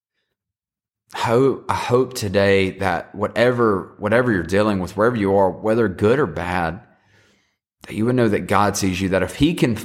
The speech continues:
he, he is paying attention to Philip under a fig tree, don't you think he's paying attention to the things that are going on in your life?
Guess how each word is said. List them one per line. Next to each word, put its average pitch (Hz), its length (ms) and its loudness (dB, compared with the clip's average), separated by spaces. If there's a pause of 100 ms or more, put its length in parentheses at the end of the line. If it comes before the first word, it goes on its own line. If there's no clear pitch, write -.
(100)
he, 123 320 -4
he 165 300 0
is 165 100 2
paying 123 300 0
attention 98 340 -2
to - 100 -8
Philip 107 380 -2
under 95 180 -2
a 82 60 -4
fig 92 240 -4
tree, 92 320 -2 (1400)
don't 143 240 0
you 151 80 2
think 113 200 0
he's 101 140 -2
paying 95 300 0
attention 87 380 -4
to 87 120 -6
the 87 120 -4
things 87 260 -4
that 87 140 -2
are 92 40 -4
going 87 300 -4
on 87 140 -2
in 82 100 -6
your 82 140 -4
life? 80 360 -8